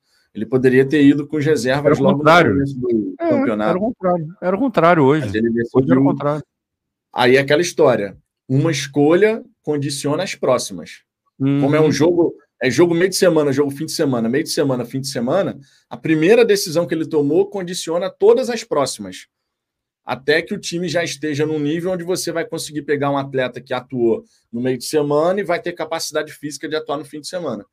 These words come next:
Speaker 1: Mas até chegar a esse ponto, todas as escolhas de escalação estão condicionadas, sem exceção. O mais tradicional,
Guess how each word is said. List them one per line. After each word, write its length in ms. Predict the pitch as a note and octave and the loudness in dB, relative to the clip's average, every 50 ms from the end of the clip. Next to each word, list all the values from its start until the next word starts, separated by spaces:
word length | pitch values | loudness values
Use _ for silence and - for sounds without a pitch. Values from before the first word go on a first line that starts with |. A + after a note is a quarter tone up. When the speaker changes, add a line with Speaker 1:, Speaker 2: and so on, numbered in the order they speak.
| _ _ _ _ _ _ _ _ | _ _ _ _ _ _ _ _
Speaker 1:
Mas 160 | - A2+ A2+ B2+ | -10 -8 -4 -4
até 360 | C3+ C3+ - - - F3+ G3+ | -4 -4 -4 -2 0 0 0
chegar 320 | G#3+ - - F#3 D#3 D#3+ D#3 | 0 -2 -2 0 2 2 2
a 20 | |
esse 220 | D3 D3+ - C3 | 0 -2 -6 -8
ponto, 500 | - - D#3 E3+ G#3 A#3 A#3 A#3 - G#2 F#2+ _ _ _ _ _ _ _ _ _ | -4 0 2 2 2 2 0 -4 -10 -14 -14 _ _ _ _ _ _ _ _ _
todas 340 | - D#3+ F3+ G#3+ A3+ G#3+ F3+ | 0 2 4 6 6 6 4
as 120 | G3 F#3 E3 | 4 -2 -2
escolhas 480 | E3 C#3+ - - D#3+ D#3+ E3 D3+ C#3+ | -4 -8 -6 -4 -2 0 0 0 -2
de 60 | C#3 | -4
escalação 520 | C#3 - - D#3 D3+ D3 C#3 C#3 - D3 D3 | -6 -4 -2 0 0 0 -2 -2 -4 -6 -8
estão 240 | C#3 - - E3 D#3+ | -8 -8 -8 -10 -6
condicionadas, 800 | E3 D#3 D#3 D#3+ - - D3 A#2 G2+ F#2+ F#2 F2+ F2+ - - _ - | -6 -8 -8 -8 -8 -6 -6 -4 -4 -6 -6 -10 -12 -14 -20 _ -16
sem 220 | - - - C#3+ | -14 -10 -8 -8
exceção. 440 | E3+ - - E3+ - - F2 E2+ - _ _ _ _ _ _ _ _ _ _ _ _ _ _ _ _ _ _ _ _ _ _ _ _ _ _ - | -8 -8 -10 -10 -10 -10 -14 -14 -16 _ _ _ _ _ _ _ _ _ _ _ _ _ _ _ _ _ _ _ _ _ _ _ _ _ _ -6
O 80 | - E3 | -2 2
mais 240 | F3 G3 A3+ A3 A3+ | 4 4 4 4 4
tradicional, 880 | A3+ A3 G3 F#3 G3 - - F#3 E3+ D#3+ E3 E3 D#3+ C#3+ B2+ - - | 4 2 2 2 0 2 4 4 6 6 6 6 6 4 4 0 -4